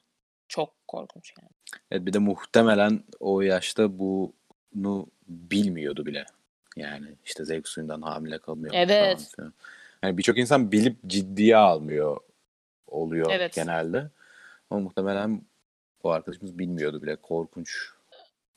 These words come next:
Speaker 2: bir
Speaker 1: Evet,
Speaker 2: durum
Speaker 1: bir de
Speaker 2: olsa
Speaker 1: iyi ki
Speaker 2: gerek
Speaker 1: fark
Speaker 2: onun için.
Speaker 1: etmiş. Hem reşit olmadan hem de şey olsa çok çok korkunç yani. Ee,
Speaker 2: Bir de tabii, evet, reşit
Speaker 1: limiti
Speaker 2: olmadığı için
Speaker 1: geçerse.
Speaker 2: bu şey sorunu da yaşanmış zaten.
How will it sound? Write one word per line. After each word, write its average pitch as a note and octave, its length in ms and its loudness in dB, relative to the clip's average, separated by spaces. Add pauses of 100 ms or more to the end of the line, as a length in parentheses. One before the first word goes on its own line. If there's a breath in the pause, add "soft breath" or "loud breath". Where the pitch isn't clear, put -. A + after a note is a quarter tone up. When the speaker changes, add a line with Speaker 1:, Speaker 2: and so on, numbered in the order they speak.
(120)
Speaker 2:
bir G3+ 60 4
Speaker 1:
Evet, A3 140 2
Speaker 2:
durum - 120 -8
Speaker 1:
bir A3 60 -4
de B3 60 -2
Speaker 2:
olsa G#3+ 80 -6
Speaker 1:
iyi A#3 60 -2
ki - 60 -4
Speaker 2:
gerek - 140 2
Speaker 1:
fark B3+ 160 4
Speaker 2:
onun A#3+ 80 0
için. C#4+ 100 -2
Speaker 1:
etmiş. D4 500 -4
Hem C4+ 440 -6
reşit A#3 260 -8
olmadan C#4 540 -8
hem A3+ 120 -12
de A3+ 80 -8
şey C4+ 260 -4
olsa B3 280 -8
çok A#3 280 -8
çok F3+ 180 -16
korkunç D#3+ 400 -12
yani. - 220 -18 (1200)
Ee, E3+ 300 -2
Speaker 2:
Bir G2+ 80 2
de C#3+ 120 8
tabii, A2+ 320 2 (100)
evet, F#2 340 0
reşit F#2 220 -2
Speaker 1:
limiti - 80 2
Speaker 2:
olmadığı A2 340 4
için B2 120 6
Speaker 1:
geçerse. F3+ 420 0 (760)
Speaker 2:
bu - 240 -14
şey G2+ 260 -2
sorunu F#2+ 360 -2
da G#2 80 2
yaşanmış G2+ 500 -2
zaten. D#2 400 -4